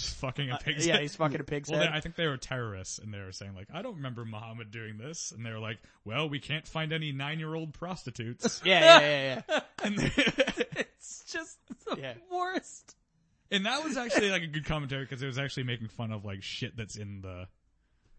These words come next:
Speaker 2: uh, like, Quran
Speaker 1: Bible.
Speaker 2: and everything. Yeah.
Speaker 3: Yeah.
Speaker 2: <laughs> Like,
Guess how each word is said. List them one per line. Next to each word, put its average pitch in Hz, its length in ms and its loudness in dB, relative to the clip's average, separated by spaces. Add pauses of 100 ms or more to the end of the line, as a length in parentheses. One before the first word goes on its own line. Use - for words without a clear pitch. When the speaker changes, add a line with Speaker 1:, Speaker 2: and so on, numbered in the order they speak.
(300)
Speaker 2:
uh, 90 280 -12 (180)
like, 90 160 -16 (180)
Quran 92 180 -12
Speaker 1:
Bible. 143 320 0
Speaker 2:
and 90 80 -8
everything. 87 340 -16
Yeah. 127 240 -8
Speaker 3:
Yeah. 107 300 -6
Speaker 2:
<laughs> - 60 -20 (1200)
Like, 165 260 -4